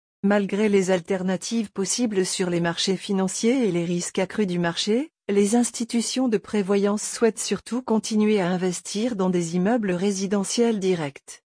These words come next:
Les caisses de pension semblent toujours considérer l'immobilier comme attractif et attestent d'une protection contre l'inflation. C'est correct. Toutefois, l'attitude consistant à privilégier les placements détenus directement plutôt que ce côté reste discutable.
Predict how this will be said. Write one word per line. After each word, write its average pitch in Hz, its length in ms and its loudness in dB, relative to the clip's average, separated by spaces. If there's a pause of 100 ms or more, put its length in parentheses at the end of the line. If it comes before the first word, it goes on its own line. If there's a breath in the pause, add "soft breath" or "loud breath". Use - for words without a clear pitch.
(280)
Les 202 160 4
caisses 240 320 -2
de 190 100 2
pension 202 460 -2
semblent 202 420 0
toujours 202 340 0
considérer 202 600 0
l'immobilier 185 640 2
comme 202 240 2
attractif 190 720 -4
et 202 80 2
attestent 214 500 0
d'une 175 220 -4
protection 214 600 -2
contre 247 280 -2
l'inflation. 196 720 0 (400)
C'est 269 220 0
correct. 170 640 -4 (420)
Toutefois, 254 640 0 (200)
l'attitude 214 640 2
consistant 233 640 0
à 226 80 2
privilégier 185 720 0
les 196 120 2
placements 185 520 -2
détenus 190 420 2
directement 185 640 0
plutôt 208 360 -2
que 220 120 -2
ce 208 160 -2
côté 202 340 0
reste 240 320 -2
discutable. 185 840 -4